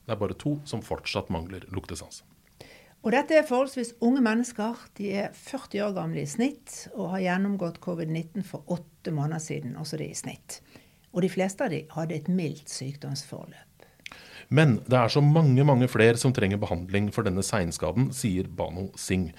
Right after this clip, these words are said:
Speaker 1: Hun mener helsemyndighetene har bagatellisert dette problemet og etterlyser midler for å trene og lønne flere behandlere, for i dag er hun nemlig helt alene om dette.
Speaker 2: Bano Singh var også tidlig ute med å varsle F H I om at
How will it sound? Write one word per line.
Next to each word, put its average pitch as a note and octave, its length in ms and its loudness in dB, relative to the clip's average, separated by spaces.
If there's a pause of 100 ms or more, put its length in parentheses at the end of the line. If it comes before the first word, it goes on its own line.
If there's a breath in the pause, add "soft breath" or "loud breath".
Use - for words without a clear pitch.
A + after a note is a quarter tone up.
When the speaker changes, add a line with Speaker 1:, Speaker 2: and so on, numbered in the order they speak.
(320 loud breath)
Speaker 1:
Hun G#2 160 4
mener B2 220 6
helsemyndighetene F#2 760 0
har F#2 260 4
bagatellisert F2 800 -4
dette C3 200 0
problemet C#3+ 520 0
og C#3+ 240 -2
etterlyser F2 640 -2
midler F3 440 -2
for G2+ 120 0
å - 80 -4
trene B2+ 480 2
og D3 160 2
lønne A2+ 280 4
flere G2 280 0
behandlere, A2 460 0 (100)
for G2+ 160 0
i F#2+ 40 -6
dag A2 280 0
er F#2 240 -8
hun G#2 160 2
nemlig F2+ 240 0
helt - 240 -6 (160)
alene F2+ 320 0
om F2 80 -8
dette. - 240 -12 (720 loud breath)
Speaker 2:
Bano D4 260 4
Singh C4 320 2
var G#3 80 4
også G#3 300 -2
tidlig G3+ 400 2
ute A3+ 180 0
med A3+ 140 4
å E3 80 0
varsle F#3+ 420 -4
F F#3+ 300 -4
H G3 180 0
I F#3+ 120 0 (180)
om F#3+ 240 0
at - 240 -8